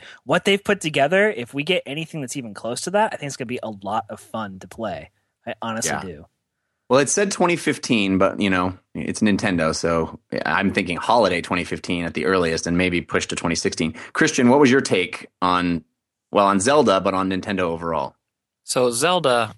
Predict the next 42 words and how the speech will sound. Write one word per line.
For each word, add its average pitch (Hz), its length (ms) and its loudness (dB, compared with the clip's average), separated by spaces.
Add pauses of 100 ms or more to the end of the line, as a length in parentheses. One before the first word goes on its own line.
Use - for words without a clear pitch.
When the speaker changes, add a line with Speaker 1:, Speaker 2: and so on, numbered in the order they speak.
(100)
Speaker 3:
unfortunately, 110 920 -2
I 131 40 -10
mean, 120 180 -2
I 131 120 -2
don't 131 100 0
know 113 220 2
if - 260 -10
people 165 180 -2
follow 127 220 2
me 117 160 0
on 104 100 -2
Twitter. 113 240 2
I 101 80 0
ask 127 260 0
this 120 160 -2
sincerely. 131 600 0 (100)
<clears throat> - 180 -8
I 165 140 2 (800)
mean, 123 100 0
I 123 80 2
don't 147 120 0
think 131 120 0
it's 110 120 0
happened. 101 340 -2
I 135 140 0
don't 175 160 0
think 170 180 0
a 120 80 2
console 127 680 2
Zelda 107 480 2
game 92 520 -2 (440)
since 127 300 0
the 110 160 0
N 113 140 2
sixty-four 113 760 2
has 95 300 -2 (340)
hit - 380 -2 (320)
Nintendo's 110 520 0
original 101 680 0 (320)
planned 95 400 0
release 95 420 0
date. - 400 -4